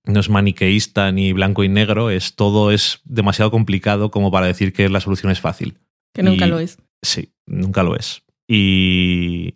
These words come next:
Speaker 1: y no sé, es eso, es trágica, pero es muy graciosa a veces. Es que hay una escena que es muy graciosa, que es la primera temporada, que no me acordaba yo, que me lo dijiste tú, que tú te acordabas porque me dijiste, "Esto me hace mucha gracia".
Speaker 2: Es que a mí, cuando, cuando vi el momento, es, es que es muy
Speaker 1: Una
Speaker 2: grande.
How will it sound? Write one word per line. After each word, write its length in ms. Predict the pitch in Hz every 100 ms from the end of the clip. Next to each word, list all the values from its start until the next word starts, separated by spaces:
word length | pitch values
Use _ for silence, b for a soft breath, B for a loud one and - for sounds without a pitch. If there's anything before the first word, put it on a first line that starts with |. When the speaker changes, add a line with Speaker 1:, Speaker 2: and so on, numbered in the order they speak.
| _
Speaker 1:
y 80 | 107
no 120 | 101
sé, 260 | 95 95 95
es 100 | 90
eso, 180 | 92 90
es 120 | 92
trágica, 420 | 98 98 101 107
pero 220 | 95 87
es 260 | 87 - -
muy 400 | 101 95 92 90 87
graciosa 420 | 90 - 92 87
a 40 |
veces. 640 | 90 104 107 107 - - _ _
Es 100 | -
que 320 | - 104 101 98 B B B B B _ _ _ 101
hay 140 | 107
una 100 | 110
escena 1160 | 104 107 101 101 101 101 98 95 95 92 90 90 _
que 640 | - 95 90 90 92 90 90
es 200 | 92 -
muy 160 | 95 92
graciosa, 340 | 90 98 -
que 100 | -
es 120 | 90
la 80 | 95
primera 200 | 92 95
temporada, 580 | 92 90 90 95 104 90
que 160 | - 90
no 100 | 95
me 60 |
acordaba 360 | 101 98 98 98
yo, 120 | 104
que 80 | 104
me 100 | 95
lo 140 | 90
dijiste 340 | 87 92 90 92
tú, 560 | 98 95 92 90 90 _
que 80 | 104
tú 80 | 95
te 80 | 107
acordabas 480 | 98 92 104 104
porque 180 | - 92
me 100 | 90
dijiste, 220 | 90 92 95
"Esto 120 | 98
me 60 |
hace 100 | 87 95
mucha 200 | 90 87
gracia". 320 | 87 87 90
Speaker 2:
Es 80 | 98
que 80 | 196
a 40 |
mí, 380 | 185 175 180 165
cuando, 420 | 208 202 202 196 196
cuando 220 | 202 185
vi 100 | 202
el 80 | 208
momento, 560 | 214 208 220 240 247
es, 120 | 233 190
es 240 | 180 196
que 140 | -
es 40 | 220
muy 80 | 202
Speaker 1:
Una 60 | 202
Speaker 2:
grande. 380 | 185 185 190